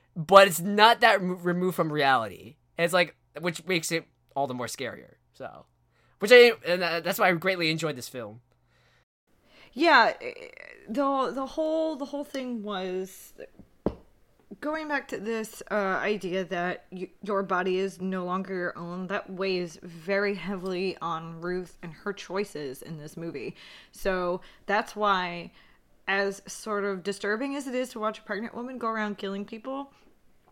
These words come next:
Speaker 2: that's why I loved that kill with, with her killing that boxer so much, because it had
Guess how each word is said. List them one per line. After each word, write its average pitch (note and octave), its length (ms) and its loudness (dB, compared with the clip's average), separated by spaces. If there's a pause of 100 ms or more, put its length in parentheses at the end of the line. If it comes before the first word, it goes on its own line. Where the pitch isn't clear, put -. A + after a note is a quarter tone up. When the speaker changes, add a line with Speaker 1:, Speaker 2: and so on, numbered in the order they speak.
(180)
Speaker 2:
that's G#3+ 300 -2
why A#3+ 200 2
I G#3+ 120 0
loved F#3+ 400 -4
that F3+ 340 -4
kill G3+ 480 -6
with, F#3+ 340 -8 (100)
with F#3+ 220 -8
her F#3+ 520 -2
killing F#3+ 320 -8
that E3+ 180 -14
boxer G3 440 -2
so G#3 1400 -6 (460)
much, G#3 500 -2 (300)
because G#3+ 380 -6
it - 100 -10
had A3 500 -2